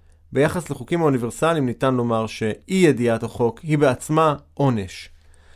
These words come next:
החוקים האוניברסליים הם כוחות עצומים אשר יכולים לפעול עבורנו בעוצמות אדירות על מנת שנגשים את מה שחשוב לנו.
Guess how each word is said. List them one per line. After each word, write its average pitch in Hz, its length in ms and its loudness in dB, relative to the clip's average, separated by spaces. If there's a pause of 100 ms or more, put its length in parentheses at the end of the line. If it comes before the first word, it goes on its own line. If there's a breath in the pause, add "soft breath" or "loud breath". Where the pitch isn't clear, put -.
(160 soft breath)
החוקים 156 300 0
האוניברסליים 165 640 2
הם 135 100 2
כוחות 165 300 -4
עצומים 143 340 -2
אשר 135 200 -4
יכולים 135 360 -2
לפעול 143 280 -2
עבורנו 139 360 0
בעוצמות 123 420 -4
אדירות 127 520 -2 (240 soft breath)
על 127 120 0
מנת 131 240 0
שנגשים 131 500 -2
את 147 80 -4
מה 131 120 0
שחשוב 123 440 -6
לנו. 104 200 -6